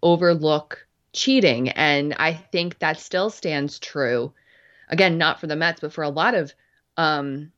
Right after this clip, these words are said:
systems, um, and for a lot of even, like, reporting organizations or, um, not directly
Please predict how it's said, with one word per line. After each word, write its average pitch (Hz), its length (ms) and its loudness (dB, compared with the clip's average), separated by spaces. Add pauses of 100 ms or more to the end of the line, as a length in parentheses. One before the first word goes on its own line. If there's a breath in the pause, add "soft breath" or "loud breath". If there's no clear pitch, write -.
(180)
systems, 214 920 -4 (240)
um, 139 560 0 (100)
and 165 160 -4
for 170 140 0
a 160 80 4
lot 165 380 2
of 160 240 2
even, 185 340 -2
like, 147 220 -2
reporting 214 500 2
organizations 165 1080 0
or, 147 560 6
um, 143 420 0 (1300 loud breath)
not 175 320 0
directly 175 800 -2